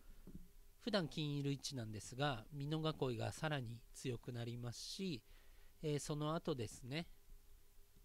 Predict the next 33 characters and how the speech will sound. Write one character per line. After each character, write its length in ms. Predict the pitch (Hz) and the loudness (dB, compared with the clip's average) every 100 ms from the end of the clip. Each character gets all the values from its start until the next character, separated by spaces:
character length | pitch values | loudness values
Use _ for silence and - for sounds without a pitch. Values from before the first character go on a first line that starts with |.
| - | -4
え 480 | 135 123 117 113 110 | 0 2 0 0 -2
ー、 20 | |
後 80 | 127 | -2
手 140 | 123 | 0
が 80 | 110 | -2
も 120 | 107 110 | -2 -4
う 40 | |
一 60 | - | -4
手 80 | - | -8
指 200 | - 110 | -6 -6
し 160 | - - | -6 -2
て、 280 | 175 139 - - - - - | 0 0 -2 -14 -16 -14 -6
六 300 | 143 131 156 | -4 -2 0
七 280 | 147 143 120 | 4 4 2
金 300 | - 190 185 | -2 -2 0
な 100 | 156 | 0
ど 120 | 120 | 0
と 140 | 110 117 | -2 0
上 120 | 110 | 0
が 140 | 117 | 0
り 120 | 120 123 | 0 0
ま 140 | 120 | -2
す 160 | - - | -4 -2
と、 340 | 160 156 107 - - - - - | 4 4 2 -6 -16 -14 -14 -10
こ 60 | 139 | -4
の 240 | 131 113 - - - - - - | -2 -2 -6 -14 -14 -16 -16 -6
美 100 | 151 | -2
濃 140 | 147 156 | 2 4
囲 380 | 160 - 139 117 | 4 4 2 2
い 20 | |
の 100 | 110 | 0
駒 320 | - 127 131 | -2 0 2
の 340 | 127 127 - | 2 2 0